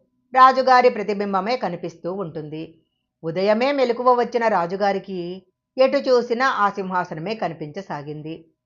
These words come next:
ఆ రోజు సభలో ఆయన తనకొచ్చిన కలను వివరించి దాన్ని నిజం చెయ్యాలని కోరారు. అది విన్న వారంతా గాలిలో తేలే సింహాసనం తయారు చేయటము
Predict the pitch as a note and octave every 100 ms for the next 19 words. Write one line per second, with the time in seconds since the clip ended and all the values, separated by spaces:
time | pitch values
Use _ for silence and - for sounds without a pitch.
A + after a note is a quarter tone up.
0 | _ _ _ - A#3+ B3+ C4 C4 B3 D4
1 | D4 G#3 A3+ B3+ A3+ G3+ G3+ G3 F3+ F3+
2 | G3 _ _ _ B3+ C4 C4 - C4+ C4
3 | A#3+ A3 A3 A#3+ G#3+ G3+ G#3 G#3 G#3 F#3
4 | F#3 G3+ _ _ _ G3+ B3+ C4 B3 C4+
5 | B3+ G3 A3+ A3+ G#3+ F3+ E3 D#3 G3 A3
6 | D3+ D3 D3 D#3 - _ _ _ _ -
7 | F#3 A3 A#3+ A#3+ C4+ C4+ B3 A#3 A3 A3
8 | G3 F#3+ G3 _ _ _ _ F3 F3+ F#3+
9 | A3+ C4 C#4 C4 B3+ B3+ B3 G3 G#3+ A3
10 | A3+ A#3 A3 F3 F#3+ G3+ G3+ G3 G3 F#3+
11 | F3 E3+ F3+